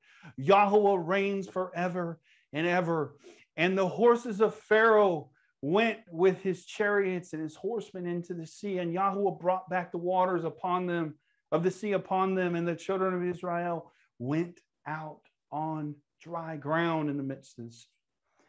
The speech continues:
And Miriam, the prophetess, the sister of Aharon, took the timbrel in her hand, and all the women went out after her with timbrels when dancing.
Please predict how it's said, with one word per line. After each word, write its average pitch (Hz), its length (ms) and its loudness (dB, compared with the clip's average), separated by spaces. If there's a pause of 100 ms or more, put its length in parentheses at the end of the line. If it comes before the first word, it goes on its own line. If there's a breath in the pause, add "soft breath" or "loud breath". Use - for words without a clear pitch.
(1400)
And 160 180 -2
Miriam, 190 480 4
the 156 80 -4
prophetess, 165 880 -6
the 135 80 -12
sister 175 440 4
of 143 80 6
Aharon, 147 600 2
took 180 200 -2
the 170 100 0
timbrel 175 500 2
in 160 80 2
her 160 160 -4
hand, 170 400 0
and 156 80 0
all 170 360 8
the 185 80 6
women 185 460 4 (360 soft breath)
went 170 220 6
out 180 240 4
after 180 440 2
her 180 240 6
with 170 200 0
timbrels 185 440 2
when 170 220 0
dancing. 190 600 2